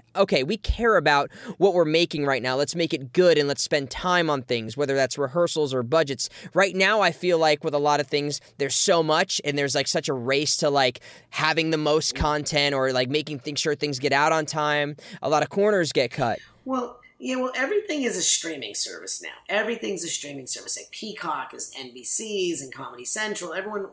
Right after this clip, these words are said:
Speaker 2: has streaming for their content. And I think that, to be honest with you, not to sound like the, the old curmudgeon or the old guy on the block,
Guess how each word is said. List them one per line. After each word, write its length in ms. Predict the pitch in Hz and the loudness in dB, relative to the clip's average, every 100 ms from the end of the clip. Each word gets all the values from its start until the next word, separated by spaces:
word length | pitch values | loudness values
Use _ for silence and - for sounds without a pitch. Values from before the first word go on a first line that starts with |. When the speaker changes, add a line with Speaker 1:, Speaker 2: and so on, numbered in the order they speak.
| - | -12
Speaker 2:
has 200 | 160 - | -6 -4
streaming 580 | - 175 180 175 165 160 - - | -4 -4 -6 -6 -6 -10 -18 -12
for 120 | - 175 | -6 -4
their 120 | 147 | -4
content. 680 | - 160 165 170 143 113 113 _ - - - - | -6 -6 -6 -6 -8 -10 -14 _ -20 -20 -16 -6
And 420 | 185 180 175 175 - _ _ _ | -4 -2 -2 -6 -14 _ _ _
I 100 | 185 | -6
think 360 | 185 233 254 - | -6 -4 -6 -2
that, 260 | 190 185 - - _ - - | -2 0 -4 -14 _ -12 -6
to 100 | 185 | -4
be 120 | 208 | 0
honest 260 | 208 214 | 2 2
with 80 | 180 | -2
you, 80 | 175 | -2
not 160 | 180 - | -2 0
to 60 | |
sound 240 | - 175 170 | -2 -2 -4
like 180 | 160 | -6
the, 240 | - 156 151 | -6 -6 -4
the 120 | 160 | -4
old 260 | 160 165 165 | -2 -4 -6
curmudgeon 580 | 160 156 156 151 147 143 | -8 -4 -4 -4 -8 -8
or 80 | |
the 100 | 139 | -10
old 220 | 147 156 147 | -8 -8 -6
guy 160 | 147 | -8
on 80 | 135 | -8
the 60 | 127 | -12
block, 440 | 143 165 156 - | -6 -4 -4 -6